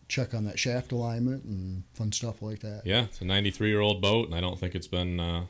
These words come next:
Speaker 2: probably been aligned in quite a while.
Speaker 1: <laughs> Doesn't look like it.
Speaker 2: No.
Speaker 1: The little rubber boot's got quite an S curve to it.
Speaker 2: Yep. Well, we'll fix her up.
Speaker 1: Yeah.
Speaker 2: So,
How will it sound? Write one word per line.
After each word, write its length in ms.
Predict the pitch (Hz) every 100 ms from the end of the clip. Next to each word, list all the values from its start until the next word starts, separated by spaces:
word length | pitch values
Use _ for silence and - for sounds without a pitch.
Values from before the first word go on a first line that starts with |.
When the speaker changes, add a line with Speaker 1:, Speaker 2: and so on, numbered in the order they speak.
| - _ _ _ -
Speaker 2:
probably 220 | 95 90
been 160 | 87 87
aligned 340 | 87 90 92
in 140 | 82 80
quite 180 | 95
a 60 | 90
while. 280 | 98 101 76 - - -
Speaker 1:
<laughs> 340 | 180 - - -
Doesn't 200 | 190 160
look 180 | 185 147
like 180 | 117
it. 220 | 92 - 98
Speaker 2:
No. 100 | 98
Speaker 1:
The 100 | 120
little 240 | 139 143 127
rubber 220 | 135 123
boot's 320 | 110 131 127
got 160 | 120 -
quite 180 | 123
an 100 | 104
S 140 | 110 -
curve 300 | - 101 -
to 140 | 107
it. 180 | 87 - -
Speaker 2:
Yep. 180 | 143 143 -
Well, 160 | 95 104
we'll 80 | 95
fix 240 | 98 -
her 100 | 78
up. 160 | 78 - - - -
Speaker 1:
Yeah. 200 | 82 82 -
Speaker 2:
So, 360 | - 80 76